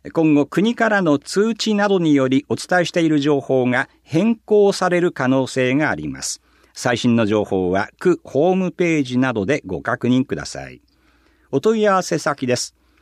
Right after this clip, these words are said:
台東区コロナワクチン相談専用ダイヤル。午前九時から午後六時まで受け付けています。土曜日、日曜日、祝日も対応します。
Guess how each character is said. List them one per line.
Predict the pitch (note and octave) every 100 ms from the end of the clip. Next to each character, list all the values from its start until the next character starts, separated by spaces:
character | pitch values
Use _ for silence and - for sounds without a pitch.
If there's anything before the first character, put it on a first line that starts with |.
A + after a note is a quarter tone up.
| _ _
台 | D#3 A3 A3+ -
東 | G#3+ E3+
区 | - A2 - _
コ | - C3+
ロ | A3
ナ | A3 G#3+
ワ | G#3
ク | -
チ | - C#3 G2+
ン | -
相 | - F3+ F#3+
談 | F3 D#3+ D3
専 | - F3+ G3+
用 | F#3 D#3+
ダ | C3+
イ | E2+
ヤ | D2
ル。 | C3+ - _ _ _ -
午 | C#3 D3
前 | C3 A#2 G2+
九 | - D#3+
時 | C#3
か | C3
ら | B2 G2
午 | F#2 B2
後 | F#2+
六 | G2 G#2+ F#3+
時 | D#3 C3+
ま | D#3
で | G2
受 | D2+ E2
け |
付 | - C#2+
け |
て | C#2
い | C2
ま | C2
す。 | - _ F2
土 | G#2 A#2
曜 | D3 C3 F#2
日、 | E2
日 | F#2 F2 D3+
曜 | D3+ A#2
日、 | G2 -
祝 | - - G#2+
日 | F#2+ C3+
も | C#3+
対 | - D#2+ D2+
応 | -
し | -
ま | C2
す。 | - -